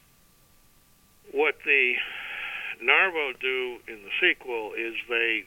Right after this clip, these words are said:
they, they basically donate, if you wanna call it that way, um, uh, Donnet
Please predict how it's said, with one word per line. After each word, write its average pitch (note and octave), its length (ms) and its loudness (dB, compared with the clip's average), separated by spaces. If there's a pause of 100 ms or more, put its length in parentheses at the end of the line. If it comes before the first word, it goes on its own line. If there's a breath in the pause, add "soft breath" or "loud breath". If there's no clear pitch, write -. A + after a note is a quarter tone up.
they, G#2+ 300 0
they A#2+ 100 -2
basically C3 880 4 (1300 loud breath)
donate, A2 460 -6 (260)
if - 120 -8
you A2 60 -8
wanna F2+ 140 -14
call - 240 -10
it - 80 -20
that - 180 -14
way, - 160 -12 (920 loud breath)
um, G2 500 -4 (500)
uh, F#2 260 -14 (720)
Donnet A2+ 440 4